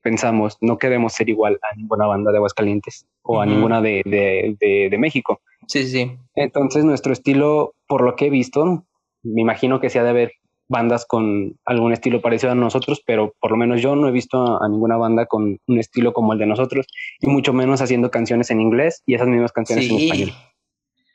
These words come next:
Speaker 2: Sí, sí,
Speaker 1: Entonces,
Speaker 2: sí, creo
Speaker 1: eso
Speaker 2: que
Speaker 1: creo
Speaker 2: el
Speaker 1: que nos
Speaker 2: tema
Speaker 1: hace
Speaker 2: ese
Speaker 1: únicos.
Speaker 2: de que canten también en inglés es bastante bueno porque considero que el inglés te abre muchísimas puertas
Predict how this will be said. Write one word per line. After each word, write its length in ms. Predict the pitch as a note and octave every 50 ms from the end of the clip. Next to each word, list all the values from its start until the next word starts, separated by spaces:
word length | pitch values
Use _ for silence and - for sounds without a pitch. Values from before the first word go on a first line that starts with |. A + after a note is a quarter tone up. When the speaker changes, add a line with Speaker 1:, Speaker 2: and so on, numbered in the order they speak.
| _ _ _
Speaker 2:
Sí, 140 | - - D#3
sí, 80 | - -
Speaker 1:
Entonces, 160 | B2 A2+ G#2 A#2+
Speaker 2:
sí, 40 | B2
creo 100 | - -
Speaker 1:
eso 60 | - -
Speaker 2:
que 60 | -
Speaker 1:
creo 60 | - -
Speaker 2:
el 40 | -
Speaker 1:
que 80 | -
nos 80 | - F3+
Speaker 2:
tema 80 | F#3 F#3
Speaker 1:
hace 80 | F3
Speaker 2:
ese 160 | E3 - - F#3
Speaker 1:
únicos. 220 | E3 - - - _
Speaker 2:
de 220 | - C#3+ C#3 C3 C3
que 160 | - C3+ B2+
canten 440 | C3 - C3+ C#3 C#3 C#3 E3+ E3+ E3+
también 460 | - C#3+ B2+ B2+ C3 C3 C3+ C#3 C#3+
en 100 | D#3 E3+
inglés 500 | E3 C#3+ C3+ B2 B2+ C3 C3+ D3 D#3 D#3
es 180 | D#3 D3+ C#3 C#3
bastante 500 | D3 D3 D3 D3+ - D3+ D3 D3 - D#3+
bueno 300 | D3+ D3 D3+ D#3 D#3+ D#3+
porque 320 | - D3+ C#3 C#3+ B2 A#2 - - - - - - _
considero 500 | - D#3 D3 - D#3+ D3+ D3+ D#3 E3 E3
que 80 | -
el 80 | E3 D3+
inglés 320 | C#3+ C3+ C3+ C#3 C#3 C#3
te 80 | C#3 D#3
abre 220 | D3 D3 D#3 D3
muchísimas 760 | D3 D3+ C#3+ C#3 C3 - - F3+ E3 E3+ F#3 F3 D3 C3+ -
puertas 540 | - C#3+ C#3 C#3+ C#3+ - F#3 G3+ G3 - _